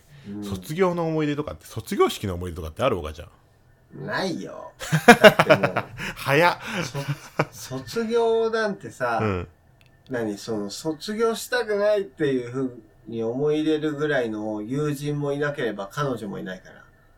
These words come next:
Speaker 2: うんうんうん。
Speaker 1: うん。高校ね。
Speaker 2: あれ、高三の時彼女いなかったっけ？
Speaker 1: 高三の時いたな。
Speaker 2: <laughs>
Speaker 1: よしこね。
Speaker 2: あ、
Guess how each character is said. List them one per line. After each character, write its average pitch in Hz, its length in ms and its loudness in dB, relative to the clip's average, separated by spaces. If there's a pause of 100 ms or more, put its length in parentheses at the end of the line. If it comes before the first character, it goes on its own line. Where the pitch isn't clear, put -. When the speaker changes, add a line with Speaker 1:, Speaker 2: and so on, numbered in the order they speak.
(500)
Speaker 2:
う 104 40 0
ん 101 40 2
う - 20 2
ん 82 680 -4 (440)
う 113 80 -8
ん。 110 220 -2
Speaker 1:
う - 40 -6
ん。 98 160 -12 (760)
高 113 220 -4
校 98 220 -6
ね。 127 220 -2
Speaker 2:
あ 170 80 -4
れ、 170 120 0
高 208 320 4
三 202 240 0
の - 80 -4
時 - 120 -12
彼 156 180 -2
女 95 100 -4
い - 20 -6
な 101 80 -4
か 85 60 -8
っ 82 100 -10
た 82 80 -16
っ - 80 -20
け？ 82 160 -14 (1000)
Speaker 1:
高 226 200 0
三 220 240 -2
の 214 80 -2
時 208 280 -4
い 104 60 -4
た 147 180 -2
な。 - 300 -4 (920)
Speaker 2:
<laughs> - 1160 -18
Speaker 1:
よ 160 160 0
し 143 80 -4
こ 117 160 -6
ね。 107 300 -6 (520)
Speaker 2:
あ、 - 240 4